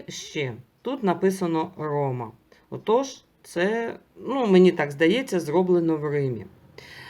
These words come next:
Е, ну, надо сказати, що коли ми розмовляємо про мозаїку, мікромозаїку, то ми саме, е, згадуємо Рим. Саме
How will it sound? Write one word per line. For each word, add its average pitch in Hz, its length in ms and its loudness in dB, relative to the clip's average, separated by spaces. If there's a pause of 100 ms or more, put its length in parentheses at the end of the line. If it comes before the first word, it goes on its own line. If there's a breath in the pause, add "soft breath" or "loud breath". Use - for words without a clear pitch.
(240 loud breath)
Е, 170 440 0
ну, 202 520 0
надо 208 260 2
сказати, 220 520 -2
що 196 600 2
коли 190 220 4
ми 185 240 6 (340 loud breath)
розмовляємо 175 1080 2 (140)
про 165 400 2 (840)
мозаїку, 185 680 2
мікромозаїку, 180 1080 2 (320 loud breath)
то 170 140 0
ми 220 340 4 (280 soft breath)
саме, 190 580 0 (400 soft breath)
е, 156 260 -6 (680)
згадуємо 165 920 0
Рим. 170 480 -2 (420 soft breath)
Саме 170 500 -2